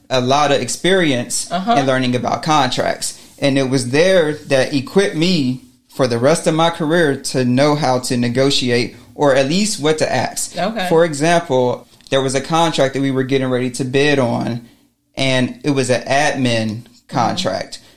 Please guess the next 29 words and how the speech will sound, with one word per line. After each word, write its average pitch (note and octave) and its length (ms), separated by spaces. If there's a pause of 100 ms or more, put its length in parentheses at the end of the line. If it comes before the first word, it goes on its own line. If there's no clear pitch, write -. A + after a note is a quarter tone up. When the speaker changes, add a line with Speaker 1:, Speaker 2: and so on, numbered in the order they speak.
Speaker 1:
So - 200
I B2 100
think C#3+ 480
the B2 140
client D3+ 480
at B2+ 80
that B2 160
time B2+ 220
was B2 120
looking C3+ 280
for C3 480 (180)
three D3+ 240
admin C3+ 440
assistants B2+ 580
to C3 60
s-, B2 160
place - 680 (320)
in B2 380
variety A#2+ 500
offices. B2+ 760
Speaker 2:
Mm-hmm. E3+ 240 (300)
Speaker 1:
And C3+ 600
what D#3 180
I C3 100
saw G#3 440
was C3+ 580
that C#3 280
these D3+ 720 (420)
rates - 640